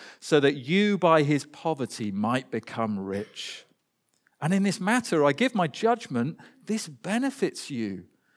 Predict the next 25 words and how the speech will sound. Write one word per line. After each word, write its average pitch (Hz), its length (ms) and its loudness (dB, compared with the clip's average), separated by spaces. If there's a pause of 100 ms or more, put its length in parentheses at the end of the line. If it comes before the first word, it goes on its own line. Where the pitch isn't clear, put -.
(160)
who 214 140 6
a 202 40 6
year 233 340 4
ago 170 220 6
started 226 500 2
not 165 160 -2
only 190 240 -2
to 131 120 -8
do 220 260 -2
this 151 240 -2
work, 117 400 -2 (240)
but 151 100 6
also 170 320 4
to 135 160 -4
desire 147 500 -2
to - 140 -4
do 101 200 -4
it. 98 120 -6 (600)
So 233 380 2
now 196 220 4
finish 156 600 -2
doing 131 360 -4
it 107 200 -6
as 101 160 -8
well, 95 460 -6